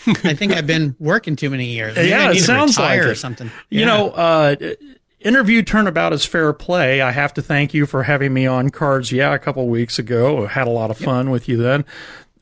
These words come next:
Speaker 2: People don't realize that we spoke for well over an hour before the interview. I think our conversation was twice as long as the show. <laughs>
Speaker 1: That happens sometimes. But, you know, I get to talk to very interesting people, and you were definitely one of those. So,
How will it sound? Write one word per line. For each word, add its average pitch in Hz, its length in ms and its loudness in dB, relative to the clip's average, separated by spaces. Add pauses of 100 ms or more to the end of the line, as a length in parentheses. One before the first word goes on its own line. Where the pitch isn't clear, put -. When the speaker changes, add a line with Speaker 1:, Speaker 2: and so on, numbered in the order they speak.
(360)
Speaker 2:
People 233 280 0
don't 196 300 -2
realize 165 600 2
that 147 180 -2
we 151 160 2
spoke - 540 -2
for 131 320 -2
well 156 320 2
over 156 400 2
an 123 120 -2 (100)
hour 123 600 -2
before 147 360 0
the 139 180 0
interview. 123 480 -2
I 110 60 0
think 147 260 -2
our 139 120 0
conversation 139 680 -4
was 113 140 0
twice 127 300 -2
as 120 120 -6
long 123 260 0
as 113 120 -2
the 113 100 -4
show. 127 400 -2 (200)
<laughs> 170 80 0 (920)
Speaker 1:
That 196 160 0
happens 254 340 -2
sometimes. 156 520 -2 (280)
But, 214 160 -2
you 233 120 2
know, 240 100 2
I 262 240 0
get 240 200 -2
to 226 100 -10
talk 240 220 -2
to 233 120 -4
very 220 380 0
interesting 226 440 -4
people, 240 420 0
and 156 140 2
you 165 120 0
were 185 100 0
definitely 196 420 -2
one 170 220 -4
of 240 140 -4
those. 135 260 0
So, 147 300 -2